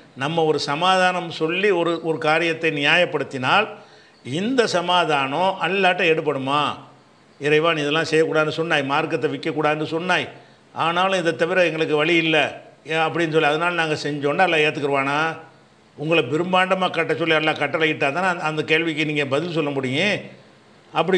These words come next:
இல்லைன்னா குடிசையை போட்டு போ, இருக்கிற இடத்துல தொழுதுட்டு போ, அப்ப வ-,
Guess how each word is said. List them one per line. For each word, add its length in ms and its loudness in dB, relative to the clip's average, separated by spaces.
இல்லைன்னா 300 2
குடிசையை 320 2
போட்டு 220 -2
போ, 160 4
இருக்கிற 320 2
இடத்துல 120 4
தொழுதுட்டு 500 -2
போ, 160 4
அப்ப 300 2
வ-, 160 4